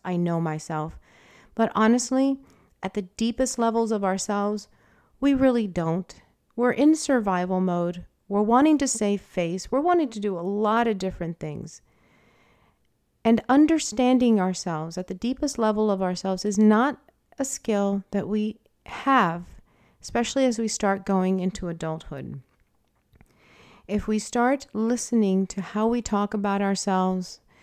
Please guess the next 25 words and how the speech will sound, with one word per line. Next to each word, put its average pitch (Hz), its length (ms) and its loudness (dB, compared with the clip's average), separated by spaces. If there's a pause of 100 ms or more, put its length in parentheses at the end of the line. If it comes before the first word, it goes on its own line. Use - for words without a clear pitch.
(120)
the 214 80 -4
criticisms 208 840 2
about 185 300 0
ourselves, 180 540 -2
the 190 100 -4
lack 196 220 0
of 190 140 -6
patience 202 640 2
and 170 160 -6
compassion 196 680 -2
that 160 160 -2
we 170 120 -4
have 185 540 -2
towards 208 360 0
ourselves, 196 760 -2 (540)
then 226 140 6
we'll 311 100 6
begin 311 260 2
to 262 120 -2
understand 214 640 2
that 202 100 -2
we 233 160 2
don't 262 220 4
understand 151 600 -2
ourselves. - 640 -12